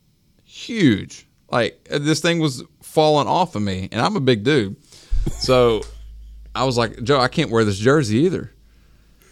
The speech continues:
So they had to scramble, and the clubby there was freaking out. You know, he's doing, he's doing a great job. He's taking care of all of us. And Joe's like, "Get this man a jersey." And I actually took off, I think it was, uh, Frelick's jersey,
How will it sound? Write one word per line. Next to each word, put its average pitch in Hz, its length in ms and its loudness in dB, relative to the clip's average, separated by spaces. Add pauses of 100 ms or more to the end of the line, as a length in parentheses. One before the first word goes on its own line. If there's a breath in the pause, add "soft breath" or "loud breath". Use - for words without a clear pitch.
(160 soft breath)
So - 200 -2
they 139 120 6
had 156 200 2
to 110 60 -6
scramble, 120 640 -2
and 107 160 -2
the 104 40 -2
clubby 127 360 2
there 104 260 4
was 92 180 -4
freaking 110 500 -2
out. 104 320 -2
You 107 100 -2
know, 107 140 0
he's 123 220 2
doing, 120 340 0
he's 123 220 2
doing 120 220 2
a 104 40 -4
great 110 260 0
job. 110 260 0
He's 110 180 0
taking 110 240 0
care 107 240 0
of 107 80 -2
all 107 200 -2
of 104 80 -4
us. 104 420 -4
And 95 420 -4 (640)
Joe's 107 320 0
like, 101 260 -2
"Get 117 180 2
this 139 180 2
man 127 240 0
a 123 40 -2
jersey." 117 520 2
And 107 400 -2
I 110 180 2
actually 123 260 0
took 120 260 2
off, 110 180 2
I 104 60 -2
think 139 220 -4
it 127 40 -4
was, 101 380 -6
uh, 98 240 -6
Frelick's 127 460 0
jersey, 104 540 0